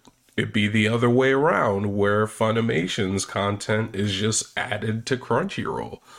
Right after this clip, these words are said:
We don't know. Um,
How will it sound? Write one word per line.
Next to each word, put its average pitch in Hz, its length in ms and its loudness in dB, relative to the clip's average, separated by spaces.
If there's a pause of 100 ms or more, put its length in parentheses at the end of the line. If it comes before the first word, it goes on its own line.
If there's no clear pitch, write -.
(280)
We 226 180 6
don't 165 260 4
know. - 320 -2 (520)
Um, 104 680 6